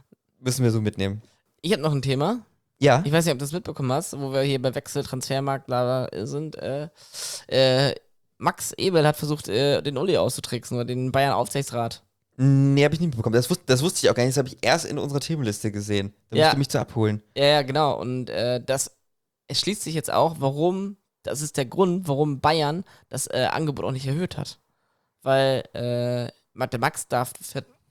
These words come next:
Speaker 2: äh, Transfers tätigen, die nicht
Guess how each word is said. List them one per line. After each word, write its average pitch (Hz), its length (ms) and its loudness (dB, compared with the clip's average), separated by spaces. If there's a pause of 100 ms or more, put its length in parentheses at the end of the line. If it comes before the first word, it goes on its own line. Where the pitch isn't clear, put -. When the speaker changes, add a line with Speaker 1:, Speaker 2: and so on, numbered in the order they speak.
Speaker 2:
äh, 110 180 -2
Transfers - 520 -2
tätigen, 190 640 -2 (500)
die 143 80 -2
nicht 143 320 -2